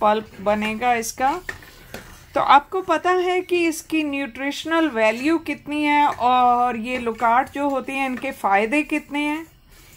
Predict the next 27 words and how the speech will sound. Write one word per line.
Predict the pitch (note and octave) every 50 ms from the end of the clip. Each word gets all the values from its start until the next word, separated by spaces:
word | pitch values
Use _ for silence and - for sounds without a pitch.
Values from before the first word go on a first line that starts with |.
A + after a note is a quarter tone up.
| - - - - - -
ये | - A#3+ B3+ C#4+ D#4+ F4 E4+
वेट | C#4+ A3 G3+ A#3+ B3 B3 C4 C#4 - -
लॉस | C#4+ C4 B3 A3 A#3 A#3 - - - -
में | B3 C4 C#4 D4 C4 G#3
बहुत | - G#3+ G3+ G#3 G#3 G#3 - C4 C4 G#3+
ज़्यादा | - G#3+ A3 G#3+ G#3 G3+ G3+ A3+ A#3 A#3
हेल्प | A#3 A#3 G#3+ G#3 G3 - - -
करता | G3 F3+ E3+ - - F3
है। | F3+ F#3+ C4+ - - - - - - - - - - - - G#3
जिस | F#3+ B3+ D4+ E4 D#4 -
किसी | - - C#4+ C#4 - - C#4+ C#4+
ने | C#4 C#4 C4+ C4
भी | B3+ A3 B3+ C4 C#4 C#4+ D4+ D#4 D#4+
अपना | D4+ A#3+ G#3+ - A3+ A#3 B3 B3
वज़न | A#3 A3 G#3+ G#3+ G#3 C4 C4+ C#4 C#4
कम | B3+ C4 A#3+ A3+ A#3 A#3+
करना | A3+ B3 G#3+ G3 F#3+ G#3 G#3+ A3
है | A#3 B3 B3 B3 C4+ D4+ D#4+ E4+ - - - - - - - - - - - - - - - - - - - _ - -
तो | C4+ C4
उनको | B3 - B3+ C#4 C#4+ C#4+ A#3+ - D4 D4+
अगर | D4 C#4+ C4 A3+ B3+ C4 C4
वो | B3 B3+ B3+ B3+
रोज़ाना | B3+ B3+ B3 A3+ G#3+ A3+ A3 A3 A3 A3 A#3+ C#4 C#4
दोपहर | A#3 A#3+ A3 A3 B3 A3+ A3+ A#3+ B3 B3+
में | A#3+ A#3+ B3 C4 C4
एक | A3+ A#3+ A#3+ A#3+ G#3 G3+
गिलास | A3+ A#3+ A#3 G#3 F#3+ G3+ B3 C#4+ - - -